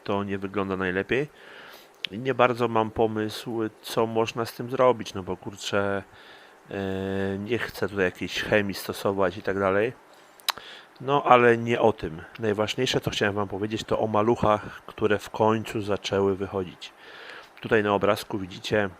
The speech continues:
takiego podrostka, który sobie śmiga. E, jest kolejny podrostek, e, jest kolejny i kolejny i kolejny i tego naprawdę się zrobiło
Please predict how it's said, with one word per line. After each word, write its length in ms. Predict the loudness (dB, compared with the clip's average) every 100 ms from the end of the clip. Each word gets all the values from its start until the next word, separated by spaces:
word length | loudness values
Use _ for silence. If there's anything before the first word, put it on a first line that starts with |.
| -20 -20 -20 -20 -20 -20 -12 -12 -8
takiego 400 | -6 -4 -2 -2
podrostka, 840 | -2 2 2 2 -4 0 2 0 -8 -16 -16
który 320 | -8 -4 -4
sobie 680 | -4 -6 0 2 2 0 -4 -16 -20 -20 -12
śmiga. 680 | -10 -8 0 2 2 0 -6 -20 -20 -18 -8
E, 380 | -4 -2 -2
jest 260 | -2 -2 -2
kolejny 440 | 2 6 6 4
podrostek, 880 | 0 0 2 0 0 0 0 -2 -8 -14 -10
e, 440 | -6 -4 -4 -4
jest 200 | -4 -4
kolejny 440 | 2 6 6 4
i 60 | 0
kolejny 420 | 2 2 2 0
i 40 | -2
kolejny 400 | 0 2 0 -6
i 100 | -2
tego 240 | 0 2
naprawdę 640 | 0 0 0 0 0 -2 -2 -14 -20 -20 -18
się 180 | -12 -8
zrobiło 840 | -4 -4 -2 2 2 2 0 -2